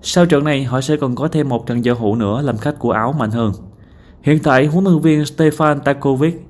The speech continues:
chỉ triệu tập hai mươi bốn cầu thủ cho trận giao hữu này và ông cần điền thêm hai cái tên cho vòng chung kết Euro sắp tới. Huấn luyện viên này đã gây bất ngờ khi đã loại những cái tên đáng chú ý như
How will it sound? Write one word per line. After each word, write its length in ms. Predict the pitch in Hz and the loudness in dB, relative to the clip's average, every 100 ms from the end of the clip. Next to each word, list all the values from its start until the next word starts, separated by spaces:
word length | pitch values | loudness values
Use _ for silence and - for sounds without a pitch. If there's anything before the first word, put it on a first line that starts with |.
| - | -18
chỉ 140 | - 135 | -2 0
triệu 180 | 127 | 0
tập 180 | 127 117 | 0 -4
hai 220 | - 135 139 | -6 -6 -2
mươi 100 | 127 | 0
bốn 200 | 135 160 | 0 2
cầu 120 | 117 | 0
thủ 320 | 113 101 131 | 0 0 0
cho 60 | 131 | -2
trận 240 | 120 107 | -2 -2
giao 100 | 110 | -2
hữu 180 | 113 104 | -2 -2
này 220 | 131 113 101 - - - - | -2 -4 -6 -12 -20 -20 -12
và 160 | 117 135 | 2 2
ông 180 | 135 139 | 2 0
cần 180 | 127 | -2
điền 180 | 123 113 | 0 -2
thêm 180 | 131 123 | -2 -4
hai 160 | 120 120 | -4 -8
cái 140 | 135 | -6
tên 180 | 131 117 | -2 -2
cho 120 | 113 117 | -2 0
vòng 220 | 104 98 | 0 0
chung 100 | 113 110 | -4 -2
kết 160 | 139 | -2
Euro 340 | - 113 110 104 | 0 0 0 0
sắp 160 | 127 120 | -4 -2
tới. 240 | 110 160 175 - _ _ _ _ _ - - | -2 -2 -4 -14 _ _ _ _ _ -20 -2
Huấn 180 | - 208 | 2 4
luyện 180 | 196 170 | 4 4
viên 200 | 165 156 | 4 2
này 200 | 147 127 | -2 -2
đã 100 | 143 | -2
gây 180 | 147 139 | 0 -2
bất 180 | 156 | -2
ngờ 280 | 151 135 120 110 - - | -4 -2 -2 -4 -12 -6
khi 120 | 143 | -2
đã 100 | 131 | 0
loại 200 | 127 104 | 2 2
những 140 | 107 113 | 0 -2
cái 100 | 151 | -2
tên 180 | 123 113 | -2 -2
đáng 180 | 113 131 | -4 -2
chú 140 | 131 | 0
ý 100 | 127 | 0
như 160 | 160 143 | 0 -2